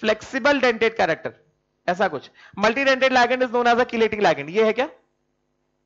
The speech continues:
या flexidentate के बारे में बताया गया? flexidentate बारे में बताया गया। क्या बता रहे हैं इसमें? That polydentate ligands have a flexidentate character, बताया था पहले। Getting? हमने एग्जांपल देखा, कार्बोनेट का एग्जांपल देखा, सल्फेट का एग्जांपल देखा। In fact, ईडीटीए,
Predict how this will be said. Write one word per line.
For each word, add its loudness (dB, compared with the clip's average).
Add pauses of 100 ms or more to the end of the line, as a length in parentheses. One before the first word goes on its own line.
(360)
या 2
flexidentate -2
के -4
बारे 2
में -12
बताया -2
गया? -10 (1200)
flexidentate -2
बारे 0
में -8
बताया -2
गया। -8 (420)
क्या 4
बता 2
रहे 2
हैं 0
इसमें? -6 (320)
That 0
polydentate 2
ligands 0
have 4
a 2 (100)
flexidentate -2
character, -4 (160)
बताया 2
था -2
पहले। 0 (560)
Getting? 0 (320)
हमने -2
एग्जांपल 0
देखा, 0
कार्बोनेट 0
का -2
एग्जांपल 0
देखा, -6 (340)
सल्फेट 0
का 2
एग्जांपल 0
देखा। 0
In -4
fact, 0
ईडीटीए, -8